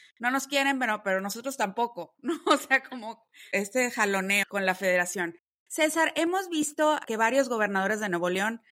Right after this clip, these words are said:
han buscado salir del estado, proyectarse en la política nacional, pero me estoy refiriendo aquí a los últimos años, eh, con el actual y, y el anterior gobernador que tuvo el Bronco y tiene, Samuel, aspiraciones presidenciales.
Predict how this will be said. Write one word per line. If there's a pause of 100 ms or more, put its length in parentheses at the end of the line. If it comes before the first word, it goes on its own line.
(140)
han
buscado
salir
del
estado,
proyectarse
en
la
política
nacional,
pero
me
estoy
refiriendo
aquí
a
los
últimos
años, (100)
eh,
con
el
actual
y,
y
el
anterior
gobernador (320)
que (180)
tuvo
el
Bronco
y
tiene,
Samuel,
aspiraciones
presidenciales.